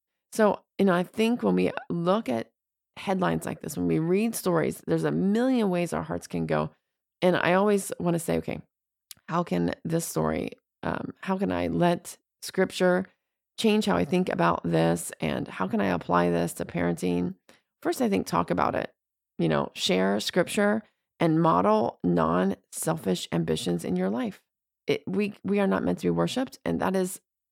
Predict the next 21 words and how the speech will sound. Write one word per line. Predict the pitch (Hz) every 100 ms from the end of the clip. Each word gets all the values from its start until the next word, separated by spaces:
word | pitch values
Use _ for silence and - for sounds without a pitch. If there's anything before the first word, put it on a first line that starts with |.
| _
true, | - - 202 254
and | 208
we | 165
need | 170 170
to |
demonstrate | 160 165 185 196 208 202
that | 208 226 - _ _ _
to | -
our | 185
children. | 180 185 180 226
We | 208
need | 185
to | 175
model | - 170 165 170 196 214 180
living | 170 185 208 226 - _ _ _ -
the | 160 214
truth, | 320 311 277 320 - _ _ _ _
not | 170 185 208 269 _ -
your | 196 254
personal | 254 277 320 240 202
truth, | 185 180 170 202